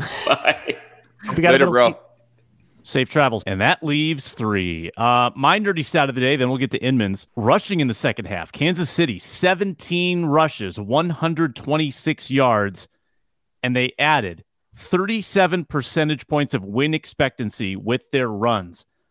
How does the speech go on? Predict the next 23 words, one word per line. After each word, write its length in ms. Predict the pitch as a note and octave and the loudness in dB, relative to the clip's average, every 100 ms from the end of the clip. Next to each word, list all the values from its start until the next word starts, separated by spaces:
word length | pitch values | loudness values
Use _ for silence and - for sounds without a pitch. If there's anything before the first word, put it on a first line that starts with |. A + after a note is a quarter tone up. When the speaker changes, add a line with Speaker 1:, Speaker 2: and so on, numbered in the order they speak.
| _ _ | _ _
Speaker 4:
Only 300 | C#3+ D#3 D3 | 0 2 2
four 460 | A2+ - F3+ G3 G#3 | -2 -4 2 2 2
times 500 | - D3+ D3+ D3+ B2 | 0 0 2 0 0
in 160 | A2+ - | -4 -2
Andy 340 | C3 D3+ E3 | -2 -2 -2
Reid's 400 | D3+ C3+ C#3 A#2+ | -2 0 0 -2
coaching 420 | - C3+ C3 C3 B2 | -4 -2 -2 -6 -6
career 540 | B2 A2 G#2+ F#2 F2 _ _ _ | -4 -2 0 -2 -4 _ _ _
has 220 | - A#2 G2 | -4 -2 0
his 220 | C3+ - | -4 -4
team 320 | C#3+ B2+ A2 | -4 -2 0
done 240 | B2 A2+ | 0 0
that 240 | G2 E2+ E2+ - | -2 -6 -8 -2
on 180 | A#2+ A#2+ | 0 0
the 80 | |
ground 680 | G2+ G2 B2 B2 F2+ E2+ E2+ _ _ _ _ _ | -6 -2 0 0 -2 -8 -14 _ _ _ _ _
in 120 | A#2+ A#2 | -4 -4
the 40 | |
second 340 | - D3+ C3 | 0 -2 0
half 280 | A2+ B2 A2+ | -2 0 0
of 80 | A2+ | -2
the 100 | G#2 | -4
game. 360 | F#2+ G#2 E2+ | -2 -2 -6